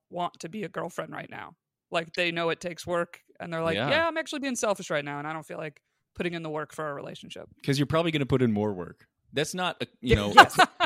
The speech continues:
Speaker 2: I mean, that's not across the board. I, I have, like, <laughs> one of my, my best friend, he's like, "Dude, you're, like, better than all of us." So I, <laughs> I'm sure there's guys out there like, "But I'm good." Um,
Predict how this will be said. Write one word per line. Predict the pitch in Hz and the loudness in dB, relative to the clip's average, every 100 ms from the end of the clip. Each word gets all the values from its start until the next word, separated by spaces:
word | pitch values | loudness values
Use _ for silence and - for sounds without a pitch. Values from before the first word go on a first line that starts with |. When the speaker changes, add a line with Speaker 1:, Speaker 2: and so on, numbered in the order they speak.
| - 311 - 302 - - | -2 -4 -6 -10 -10 -6
Speaker 2:
I | - | -2
mean, | 147 | 2
that's | 156 156 | 2 2
not | 165 | 2
across | 156 139 120 - | 2 4 2 2
the | 101 | -6
board. | 90 90 107 120 - | -2 -2 -2 -6 -2
I, | 98 110 - | 0 0 0
I | 98 | -2
have, | 101 92 85 - - _ - | 0 -2 -4 -12 -20 _ -2
like, | 110 - | -2 2
<laughs> | |
one | 135 110 123 | 2 4 4
of | |
my, | 117 107 - - | 4 2 -2 -10
my | 98 92 | -4 -2
best | 95 87 | -2 -4
friend, | - 92 101 101 | -6 -6 -6 -8
he's | 98 107 98 | -10 -8 -4
like, | 85 82 - _ _ - | -6 -6 -16 _ _ -14
"Dude, | - 90 82 | -6 -4 -4
you're, | 98 | -6
like, | 95 87 85 | -4 -4 -6
better | 120 87 92 87 | -14 -8 -6 -4
than | 87 | -4
all | 87 85 | -4 -6
of | - | -8
us." | 85 - - - _ _ _ | -14 -14 -18 -20 _ _ _
So | - - 120 107 - | -6 2 2 2 4
I, | 107 107 | 2 2
<laughs> | - - 107 - | -2 0 0 0
I'm | - 110 | -4 -4
sure | - 110 | -4 -2
there's | 98 90 | -2 -4
guys | 90 90 | -6 -6
out | 87 | -6
there | - 92 | -8 -6
like, | 92 110 | -6 -6
"But | 135 | -6
I'm | 147 156 | -6 -6
good." | 117 104 127 - _ - - _ _ | -4 -4 -4 -8 _ -20 -20 _ _
Um, | 92 87 82 | -12 -10 -10